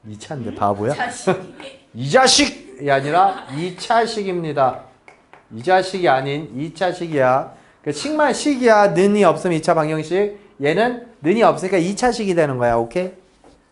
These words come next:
Speaker 1: 자, 이제 얘가 나왔어. 야, 이거 어떻게 해야 돼, 이거? 이렇게 놓으면 안 돼? 왜 안 돼? 내가 뭐라고 했어? 한쪽에는 는 영만 있어야 되겠지? 그럼 제 줄로 넘겨야 돼.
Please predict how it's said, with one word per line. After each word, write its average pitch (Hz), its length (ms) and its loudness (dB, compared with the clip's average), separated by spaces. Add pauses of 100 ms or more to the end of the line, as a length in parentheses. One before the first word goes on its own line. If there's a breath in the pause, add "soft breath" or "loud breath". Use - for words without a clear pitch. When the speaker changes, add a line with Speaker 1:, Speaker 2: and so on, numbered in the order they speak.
(360)
Speaker 1:
자, - 220 4
이제 220 280 6
얘가 254 160 8
나왔어. 208 260 6
야, 226 60 8
이거 226 160 6
어떻게 247 240 4
해야 240 120 6
돼, 202 100 6
이거? 175 460 0 (580)
이렇게 285 260 4
놓으면 262 220 6
안 202 140 4
돼? 240 340 4
왜 175 120 4
안 214 140 4
돼? 170 100 2
내가 156 120 4
뭐라고 196 320 4
했어? 120 300 -2 (420 soft breath)
한쪽에는 302 760 2
는 240 220 0
영만 214 280 2
있어야 196 220 2
되겠지? 156 640 -4
그럼 226 160 -6
제 214 180 0
줄로 202 220 -2
넘겨야 165 440 0
돼. 110 180 -12